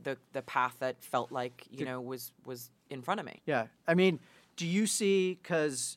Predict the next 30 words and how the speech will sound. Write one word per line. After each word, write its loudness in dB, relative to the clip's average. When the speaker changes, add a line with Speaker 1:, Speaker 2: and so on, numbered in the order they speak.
Speaker 2:
I -2
think -6
now 4
we 2
are 6
kind -6
of -6
in -6
a -2
weird -2
time -4
and -4
unscripted. -6
We -4
Speaker 1:
Absolutely. -2
Speaker 2:
have -14
so 0
many 0
streaming -4
services -8
coming -8
out. -4
Uh, -4
do -8
you -6
see -2
now 2
having -4
your -4
own -4